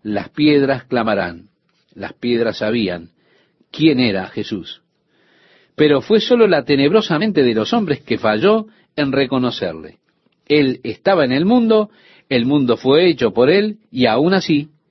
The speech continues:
el mundo no le conoció. Evidentemente, ese pequeño burrito sobre el cual Jesús entró triunfante a Jerusalén, sabía quién era Jesús. Nadie había montado sobre él.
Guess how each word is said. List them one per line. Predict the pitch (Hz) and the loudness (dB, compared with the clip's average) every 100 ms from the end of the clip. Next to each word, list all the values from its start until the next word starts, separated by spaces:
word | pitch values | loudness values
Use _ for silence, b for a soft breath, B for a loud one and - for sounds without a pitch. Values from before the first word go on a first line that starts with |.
| _ _ _ _ | _ _ _ _
el | - 120 98 | -4 -2 0
mundo | 143 170 165 160 139 | 0 0 2 0 0
no | 107 127 | -2 0
le | 123 107 | 0 0
conoció. | 110 101 - 90 80 _ _ _ _ _ _ _ _ _ _ b b b b b _ | -2 -6 -8 -10 -12 _ _ _ _ _ _ _ _ _ _ b b b b b _
Evidentemente, | 151 127 147 156 135 165 185 147 131 b b b _ | 0 2 2 2 0 0 0 0 0 b b b _
ese | 170 160 - 143 | -2 -2 0 -2
pequeño | - 120 - 185 170 151 | 0 -4 2 2 4 2
burrito | 127 131 160 226 151 117 | 2 2 2 0 0 -2
sobre | - 127 123 | 0 0 0
el | 117 | -2
cual | - 143 131 | 0 0 0
Jesús | 135 208 185 | -4 -4 -4
entró | 151 120 185 160 | -2 0 0 0
triunfante | 135 123 104 156 226 170 123 | 0 0 0 0 0 -2 -4
a | 117 | -2
Jerusalén, | 120 104 113 147 180 185 - b b b b | -2 -4 0 0 0 -6 -14 b b b b
sabía | - 139 104 110 120 120 | -4 -2 0 0 0 0
quién | 131 139 | -2 -2
era | 156 170 | 0 0
Jesús. | 208 254 214 - _ _ b b b b | 0 -2 -4 -8 _ _ b b b b
Nadie | 156 220 226 131 135 156 156 | 0 0 2 2 4 2 0
había | 120 123 151 | -2 2 4
montado | 127 113 120 143 135 | 2 -2 0 0 0
sobre | 131 113 113 92 | 0 2 2 2
él. | 80 85 | -4 -14